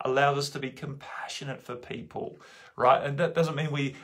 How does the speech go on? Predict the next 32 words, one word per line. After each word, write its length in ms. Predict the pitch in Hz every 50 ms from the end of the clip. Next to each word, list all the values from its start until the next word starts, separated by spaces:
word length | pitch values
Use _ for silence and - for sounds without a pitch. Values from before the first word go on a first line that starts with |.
| - - - 131 139 127 - 127
allow 400 | 139 131 127 135 135 143 160 165
them 160 | 156 143 135
to 120 | - - 127
walk 340 | 110 123 147 156 156 -
over 240 | - 131 156 165 165
us. 140 | 135 - -
It 60 | 131
doesn't 240 | - 160 - 120 117
mean 180 | 131 147 147 143
just 180 | 160 - -
'cause 140 | 160 147 123
we're 140 | 131 127 123
compassionate 680 | - 139 123 120 - - 135 165 165 - - 139 120 113
with 140 | 127 135 127
understanding 560 | 120 131 131 135 139 - - 123 127 123 123
why 240 | 123 123 135 135 127
an 80 | 127
abuser 500 | 123 113 - 123 131 135 135 135 123 113
is 120 | 123 123 -
the 100 | 127 117
way 220 | 117 123 127 127
that 200 | 117 123 107 85
they 200 | 110 113 104 113
are, 240 | 147 160 160 147 120
that 120 | 123 123
we 140 | - 120 127
allow 380 | 117 117 120 131 135 143 156 147
them 160 | 139 127 117
to 100 | - 127
keep 260 | - - 151 139 139
abusing, 840 | 139 - 165 - 135 160 214 254 214 160 143 135 160 208 262 302 - - - - - - - - - _ _ _ _ -
um, 600 | 135 131 131 139 135 127 127 127 123 123 - -